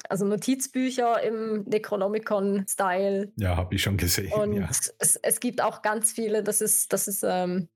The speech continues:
Speaker 1: also ich, ich find das witzig. Lovecraft hat ja nie so, so ganz genaue Beschreibungen von Sachen abgegeben, jetzt außer von, von Cthulhu, da gibt's diese Zeichnung, aber er hat ja immer viel offen gelassen und halt auch beim Necronomicon hat er extrem vieles offen gelassen.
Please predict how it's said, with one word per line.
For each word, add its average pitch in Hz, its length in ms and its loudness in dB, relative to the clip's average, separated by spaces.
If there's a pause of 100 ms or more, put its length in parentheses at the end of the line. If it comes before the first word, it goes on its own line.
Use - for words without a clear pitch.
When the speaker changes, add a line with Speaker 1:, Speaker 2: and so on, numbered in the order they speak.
(160)
Speaker 1:
also 175 160 0
ich, - 220 -2
ich - 160 -2
find 202 180 0
das - 120 -2
witzig. 226 420 -2 (220)
Lovecraft 226 500 0
hat 226 140 -2
ja 220 120 0
nie 226 680 0 (100)
so, 220 240 0
so 226 140 -2
ganz 226 320 0
genaue 220 340 0
Beschreibungen 208 640 0
von 202 160 -2
Sachen 196 580 0
abgegeben, 180 640 -2
jetzt - 320 2 (140)
außer 185 340 0
von, 196 380 -2
von 190 200 0
Cthulhu, 202 440 0
da 190 100 0
gibt's - 280 -6
diese 190 240 -2
Zeichnung, 196 460 0
aber 180 160 0
er 196 80 0
hat 202 140 -4
ja 208 100 2
immer 214 180 0
viel 233 300 -2
offen 247 320 0
gelassen 220 580 0
und 208 320 0
halt 214 160 0
auch - 140 -2
beim 208 160 2
Necronomicon 208 800 0
hat 196 160 0
er 196 100 2
extrem 202 640 0
vieles 220 480 -2
offen 226 300 -2
gelassen. 214 580 0